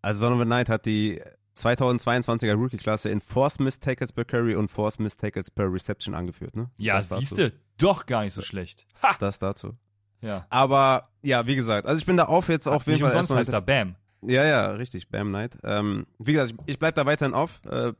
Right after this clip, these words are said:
Speaker 1: bei diesem Backfield. Ich, ich will damit eigentlich nichts zu tun haben. Kommt natürlich dann immer drauf an, wann die gehen und so weiter, aber dritte Runde für Breece Hall, vierte Runde bin ich raus.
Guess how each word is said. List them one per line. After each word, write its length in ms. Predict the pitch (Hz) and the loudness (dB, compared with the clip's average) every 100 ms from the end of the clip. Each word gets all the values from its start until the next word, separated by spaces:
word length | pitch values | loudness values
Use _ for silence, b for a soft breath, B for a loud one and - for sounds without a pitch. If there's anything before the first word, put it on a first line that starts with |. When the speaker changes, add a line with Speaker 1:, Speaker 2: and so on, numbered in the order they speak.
| _ - | _ -2
Speaker 1:
bei 300 | 127 131 92 | 0 0 -2
diesem 320 | 120 123 117 | -2 0 0
Backfield. 420 | 123 135 135 127 | 0 -2 -2 -2
Ich, 220 | 117 - | -4 -8
ich 160 | - - | -10 -4
will 60 | 127 | 0
damit 180 | 120 110 | 0 0
eigentlich 180 | 117 | -2
nichts 140 | 120 - | -4 -8
zu 60 | |
tun 220 | 110 131 127 | -6 -4 0
haben. 360 | 117 113 110 - _ _ _ | 0 0 -4 -8 _ _ _
Kommt 120 | 123 | -2
natürlich 180 | 127 123 | 0 0
dann 140 | 123 120 | 2 2
immer 440 | 120 120 113 101 | 2 2 0 -2
drauf 220 | 98 104 | -4 -4
an, 180 | 107 110 | -2 0
wann 160 | 110 110 | -2 -2
die 100 | 101 | -2
gehen 180 | 110 113 | -2 -2
und 100 | 104 | -4
so 80 | 104 | -4
weiter, 200 | 104 90 | -4 -4
aber 260 | 90 87 90 | -6 -8 -6
dritte 240 | 104 107 | -8 -8
Runde 520 | 95 107 104 95 92 | -6 -4 -2 -4 -6
für 180 | - 98 | -8 -10
Breece 260 | 87 95 - | -8 -8 -6
Hall, 240 | 92 92 | -4 -4
vierte 300 | - 120 110 | -6 -8 -6
Runde 300 | 95 98 92 | -6 -4 -6
bin 180 | 82 90 | -6 -6
ich 140 | 85 - | -8 -10
raus. 260 | 90 - | -14 -14